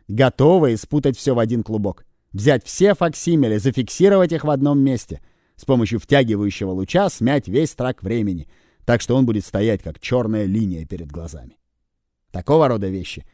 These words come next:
могут привести человека в паршивое состояние, грубо выражаясь. По одной простой причине: это убьёт его мэс-тело.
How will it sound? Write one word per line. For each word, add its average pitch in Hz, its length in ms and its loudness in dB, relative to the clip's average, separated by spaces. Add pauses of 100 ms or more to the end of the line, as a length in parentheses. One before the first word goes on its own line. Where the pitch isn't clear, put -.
(160)
могут 120 280 0
привести 107 400 -4
человека 95 420 -6
в - 80 -12
паршивое 107 500 -6
состояние, 92 760 -10
грубо 87 280 -10
выражаясь. 78 520 -16 (680)
По 131 100 2
одной 160 220 2
простой 165 320 2
причине: 131 480 2
это 120 160 -2
убьёт 120 440 2
его 143 240 4
мэс-тело. 143 680 0